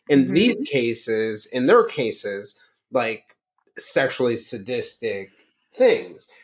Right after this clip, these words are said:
Speaker 1: Well,
Speaker 2: Right.
Speaker 1: remove the sexual sadism from it and make it about something else. And I think to some extent, we all live in du-, duality. Like, very
Speaker 2: Yes.
Speaker 1: few of us are, like, running down the hallway sharing our deepest, darkest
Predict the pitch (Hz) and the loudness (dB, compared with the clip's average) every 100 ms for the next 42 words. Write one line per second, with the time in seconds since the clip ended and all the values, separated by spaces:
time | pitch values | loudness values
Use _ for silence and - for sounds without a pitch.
0 | _ - 202 196 202 294 349 269 208 - | _ 2 6 6 6 6 4 4 4 4
1 | 175 147 151 123 - 196 175 147 104 104 | 2 2 2 4 4 6 6 6 2 -2
2 | 101 - 107 101 98 90 - _ 123 120 | -6 -6 -6 -4 -6 -8 -12 _ -4 0
3 | 123 127 156 175 175 135 117 113 113 - | 2 4 4 6 4 4 4 2 0 -2
4 | 147 135 120 123 110 123 131 110 - - | 2 2 2 -2 0 0 0 -2 -6 -12
5 | - - 143 156 - 240 262 - 147 - | -20 -6 0 0 0 2 2 0 -2 0
6 | 180 196 185 - 135 - 123 131 - 156 | 2 2 2 0 -2 -4 -2 -2 0 2
7 | 208 240 123 117 - 98 98 98 92 - | 4 4 4 0 -2 -8 -8 -10 -12 -16
8 | 117 120 104 101 104 98 101 95 104 107 | -8 -4 -2 -2 -4 -8 -12 -8 -8 -10
9 | _ _ _ 139 233 285 247 127 147 165 | _ _ _ 2 4 4 0 0 4 6
10 | 170 147 139 127 - 127 123 120 113 120 | 8 6 2 0 0 4 4 2 0 2
11 | 135 147 139 127 127 117 - 135 139 123 | 4 6 4 2 -2 -6 0 2 4 4
12 | 120 113 - - 131 131 120 110 101 - | 4 4 0 2 4 4 4 4 2 0
13 | 120 117 113 - 107 104 - 107 101 - | -2 2 2 2 0 -2 -2 -2 -2 -4
14 | - | -10